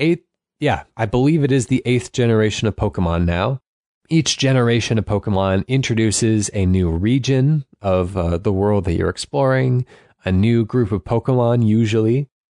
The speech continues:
Usually it's, uh, grounded in new technology and just kind of represents a step forward for the series, uh, as they, they move on to something kind of bigger and better, a different direction, different,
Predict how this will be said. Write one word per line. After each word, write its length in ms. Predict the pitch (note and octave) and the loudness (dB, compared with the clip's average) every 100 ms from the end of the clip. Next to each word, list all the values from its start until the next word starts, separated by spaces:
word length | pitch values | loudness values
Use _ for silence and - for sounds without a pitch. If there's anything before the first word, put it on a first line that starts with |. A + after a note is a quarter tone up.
| _ | _
Usually 580 | A#2+ B2+ C#3 C#3 C3+ A2+ | -2 0 2 2 2 2
it's, 220 | A2 - | 0 0
uh, 200 | A2+ G#2+ | 0 0
grounded 580 | F#2+ A2 A2+ A#2 A2+ G#2 | 0 0 2 2 0 0
in 320 | G#2+ F#2 F2+ | 0 0 2
new 140 | F#2 | 0
technology 1000 | F2+ - - B2+ C3+ C3+ A#2+ B2+ C3 C3 | -2 -6 -6 -2 0 0 0 2 2 2
and 260 | A2 C#3+ D3+ | 2 0 -2
just 200 | D3+ - | -4 -2
kind 160 | D3+ | -2
of 80 | D3 | 0
represents 560 | B2 C#3 C3+ G#2 A2+ - | 0 0 0 0 0 -2
a 120 | - F#2+ | -2 -2
step 360 | - - G2+ - | -2 -6 -8 -4
forward 420 | A#2+ A2+ A2 G#2 | 0 2 2 0
for 160 | - G#2 | -2 -2
the 60 | F#2 | 0
series, 680 | - A2+ E2 E2 F2 - - - - - - | 0 0 0 0 -2 -4 -8 -20 -20 -20 -12
uh, 200 | - F#2 - | -4 -2 -2
as 260 | G2+ G2 - | -2 -2 0
they, 360 | G2+ F#2 F2+ | 0 2 0
they 160 | F2+ F#2 | 0 0
move 360 | F#2+ G2 F#2 - | 2 2 -2 -4
on 240 | F#2+ F2+ E2+ | -2 -2 -2
to 120 | G2 | -2
something 380 | - F#2+ - F2+ | -2 -4 -4 -4
kind 180 | A2 | -2
of 100 | A2+ | -2
bigger 280 | D#3 D#3+ C3 | -4 -2 0
and 120 | B2 | 0
better, 300 | A2+ C#3+ C3 | 0 0 2
a 60 | B2 | 2
different 300 | A#2+ - A#2 | 0 -2 -2
direction, 760 | A2+ A2 A#2 - - G2 F#2+ | 0 0 0 -2 -2 0 2
different, 560 | F#2+ G#2 - G2+ F#2+ - | 0 -2 -2 0 0 -4